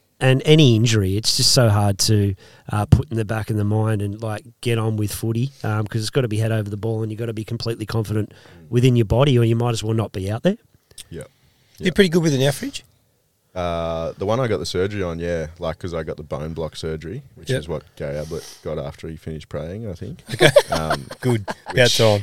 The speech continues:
Speaker 2: is almost impossible to pop back out 'cause they take
Speaker 3: Right.
Speaker 2: a bit of bone out of the hip and put in the shoulder.
Speaker 3: Okay.
Speaker 2: And, yeah, it's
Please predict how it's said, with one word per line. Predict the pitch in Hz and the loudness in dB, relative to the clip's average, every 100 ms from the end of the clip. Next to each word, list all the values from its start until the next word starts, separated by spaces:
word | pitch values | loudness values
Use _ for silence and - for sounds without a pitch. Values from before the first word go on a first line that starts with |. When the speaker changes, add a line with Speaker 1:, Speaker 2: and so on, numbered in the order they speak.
| 101 | -2
Speaker 2:
is | 92 90 | -8 -4
almost | 95 90 85 | -4 0 4
impossible | 254 85 90 - 85 | 4 4 -4 -4 -6
to | 78 | -8
pop | - 73 | -6 -8
back | 71 69 78 | -8 -10 -8
out | 76 65 | -10 -10
'cause | - 78 | -14 -14
they | 73 73 78 | -10 -6 0
take | |
Speaker 3:
Right. | 113 113 | 0 0
Speaker 2:
a | |
bit | 80 | -4
of | 73 | -8
bone | 73 71 | -8 -8
out | 78 76 | -8 -8
of | |
the | 76 | -6
hip | 95 - | -6 -6
and | 80 | -16
put | 76 80 | -12 -10
in | 76 | -8
the | |
shoulder. | 73 76 78 95 147 - | -8 -8 -8 -10 -12 -6
Speaker 3:
Okay. | 147 143 143 _ | -2 0 -2 _
Speaker 2:
And, | - 73 69 - | -14 -12 -12 -12
yeah, | 71 | -12
it's | 64 57 - - - | -12 -10 -12 -12 -14